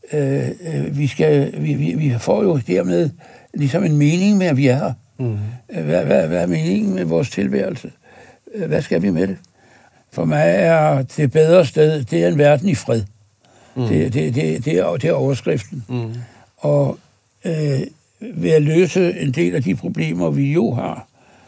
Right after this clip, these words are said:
Speaker 1: øh, så opstår der nye. Jo, jeg ved det, og jeg følger med i, i alle, i alle, øh, de forfærdelige ting, der foregår i verden.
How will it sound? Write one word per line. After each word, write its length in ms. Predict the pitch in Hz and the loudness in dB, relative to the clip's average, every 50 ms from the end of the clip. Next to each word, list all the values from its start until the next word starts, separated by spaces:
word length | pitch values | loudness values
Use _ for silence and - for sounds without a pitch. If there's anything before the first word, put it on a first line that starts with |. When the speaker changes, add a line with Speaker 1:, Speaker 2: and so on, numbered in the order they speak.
| _ _ _ _ _ - - | _ _ _ _ _ -10 -8
Speaker 1:
øh, 60 | 143 151 - - | -6 -6 -6 -6
så 120 | - - 180 | 0 2 2
opstår 420 | 180 185 170 143 - - 208 202 | 4 4 4 2 4 4 6 6
der 180 | 170 160 156 156 | 8 6 6 6
nye. 280 | 151 156 185 190 190 202 - - _ _ - | 2 2 2 2 0 -2 -6 -12 _ _ -4
Jo, 300 | 131 147 170 202 214 202 | -2 0 0 0 -2 -2
jeg 160 | 160 165 160 | -2 -2 0
ved 180 | 160 165 220 190 | 0 -2 -2 -2
det, 160 | 156 180 185 | -2 -2 -2
og 180 | 170 - - 156 | 0 -2 -2 0
jeg 260 | 156 147 143 131 113 | 0 0 0 -2 -2
følger 340 | - - - 85 82 80 76 | -4 -4 -2 -2 0 0 2
med 300 | 71 71 73 76 78 80 | 2 2 2 2 2 0
i, 180 | 85 85 131 - - - _ _ - _ _ _ | 0 -2 -2 -4 -10 -18 _ _ -20 _ _ _
i 140 | - 139 143 | -2 -2 0
alle, 480 | - 143 147 147 160 160 87 80 - | 0 0 0 0 0 0 0 -2 -2
i 180 | - - 73 71 | -2 -4 -2 -2
alle, 380 | 71 76 78 78 78 82 - 160 - 160 - - 120 - - 185 - | 0 0 0 0 0 0 -2 -2 -2 -2 -4 -6 -8 -10 -12 -10 -10
øh, 260 | - 117 120 120 - 110 - | -10 -10 -10 -12 -12 -6 -4
de 100 | - 123 | -4 -2
forfærdelige 500 | 120 139 110 156 170 165 139 127 - 143 | -2 -2 0 2 2 2 0 -2 -4 -4
ting, 240 | - 139 - 147 | -4 -4 -4 -4
der 80 | 147 139 | -6 -6
foregår 400 | 117 - - - - 151 - - | -4 -2 -2 -2 -2 -2 -4 -2
i 100 | 76 67 | -2 0
verden. 320 | 69 69 67 - - - | 0 0 0 -2 -4 -10